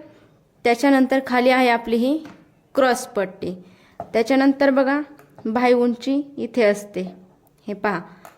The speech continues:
ही आपली भाई उंची असते. आणि दंडगेर किंवा भाई रुंदी जी म्हणतो,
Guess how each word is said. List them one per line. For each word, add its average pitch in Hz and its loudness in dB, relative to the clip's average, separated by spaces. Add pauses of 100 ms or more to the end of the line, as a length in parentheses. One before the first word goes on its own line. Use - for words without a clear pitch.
(140)
ही 262 2
आपली 247 -2 (240)
भाई 233 0
उंची 220 0
असते. 202 -6 (520)
आणि 247 0
दंडगेर 277 4 (580)
किंवा 254 0
भाई 285 2
रुंदी 277 4
जी 262 2
म्हणतो, 269 4